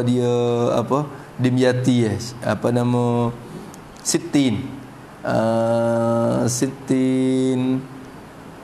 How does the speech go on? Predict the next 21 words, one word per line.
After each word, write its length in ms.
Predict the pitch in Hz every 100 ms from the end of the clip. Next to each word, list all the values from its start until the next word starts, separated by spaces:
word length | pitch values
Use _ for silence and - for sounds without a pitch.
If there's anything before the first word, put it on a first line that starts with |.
| - - -
Syarah 320 | - 135 135
Sittin, 560 | 135 139 - 139 123 110
eh. 100 | - - - - - -
Syarah 200 | - 117
Sittin, 520 | 120 - 123 113 104
eh. 20 | 104 - - - -
Syarah 280 | - 117 120
Sittin 360 | 117 120 131 120
Hasyiah 480 | 117 - 135 127
Dimyati 800 | 123 123 123 123 120 123 113 107
tu. 20 | 107 - - - - - - - - - - - - - -
Ya 160 | 127
royak 360 | 135 143 143 -
kata, 320 | 123 139 143
eh, 360 | 165 156 135 127
ya 40 |
kata, 320 | 120 117 127 127 - - - - - - -
ah, 560 | 110 110 110 110 107 - - - -
ada 260 | 143 143 156
warid 320 | 151 156 170 156
juga 400 | 143 131 135